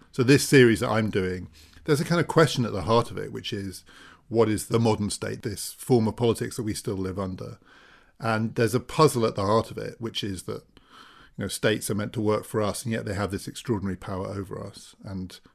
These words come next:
part of the reason I'm doing this now is that we're living through an acute moment of this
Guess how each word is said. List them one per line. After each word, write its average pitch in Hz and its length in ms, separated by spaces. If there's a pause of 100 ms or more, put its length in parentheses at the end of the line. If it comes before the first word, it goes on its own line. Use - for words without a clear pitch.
part 107 160
of 101 40
the 110 60
reason 110 200
I'm 101 120
doing 104 220
this 95 180
now 117 240
is 92 100
that 120 80
we're 107 140
living 101 240
through 104 300
an 107 100
acute 104 420
moment 101 460
of 90 100
this - 420